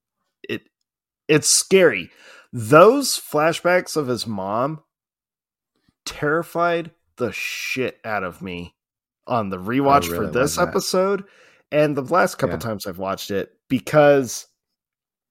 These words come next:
Speaker 1: it, to me, it just, like, it does such a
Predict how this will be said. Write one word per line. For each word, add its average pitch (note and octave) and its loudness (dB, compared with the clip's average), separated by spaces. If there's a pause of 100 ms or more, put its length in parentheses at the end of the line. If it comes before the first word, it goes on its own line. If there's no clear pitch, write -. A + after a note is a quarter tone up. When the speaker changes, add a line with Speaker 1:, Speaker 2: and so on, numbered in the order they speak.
(1400)
Speaker 1:
it, D3 2
to C#3 0
me, D3 2
it B2 0
just, C3+ -2
like, B2 -2
it B2 -6
does B2 -2
such C3 -2
a A#2 -6